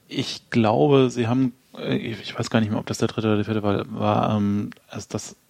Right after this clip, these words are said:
genau, sie haben zum vierten, in Hardcore Gaming One oh one schreibt, dass es im vierten angeblich so ein, zwei Slowdown-Stellen gegeben hätte.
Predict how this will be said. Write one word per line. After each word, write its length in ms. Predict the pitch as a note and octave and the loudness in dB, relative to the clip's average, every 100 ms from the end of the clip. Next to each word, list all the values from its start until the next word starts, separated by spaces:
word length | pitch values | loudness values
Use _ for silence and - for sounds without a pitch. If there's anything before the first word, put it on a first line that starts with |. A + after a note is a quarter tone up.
| - | 2
genau, 260 | B2 A2+ | 4 4
sie 160 | - C3+ | 2 2
haben 140 | B2+ | 2
zum 180 | - B2 | 2 -6
vierten, 360 | - E3+ - C#3+ | 0 0 2 0
in 180 | B2 - | -2 0
Hardcore 380 | B2 - C3+ | 0 4 4
Gaming 200 | C3 A#2+ | 6 4
One 140 | A#2 A#2 | 4 2
oh 60 | A#2+ | 0
one 100 | C#3 | -2
schreibt, 280 | - A2+ | -4 -2
dass 100 | A2+ | -2
es 60 | - | -2
im 100 | A2+ | -6
vierten 300 | - C3+ B2+ | 0 0 0
angeblich 340 | A2+ A2+ A2 - | -2 -2 -4 -6
so 140 | - | -6
ein, 160 | A#2 A2+ | -4 -2
zwei 220 | A2 G#2+ | 0 -2
Slowdown-Stellen 1120 | - A2 C3 A#2+ B2 B2+ B2 - - A#2+ B2 | 0 2 4 4 4 2 -2 -4 2 4 4
gegeben 400 | A#2 - B2+ C3+ | 2 -2 -2 0
hätte. 320 | A#2 - C#3 | 0 2 0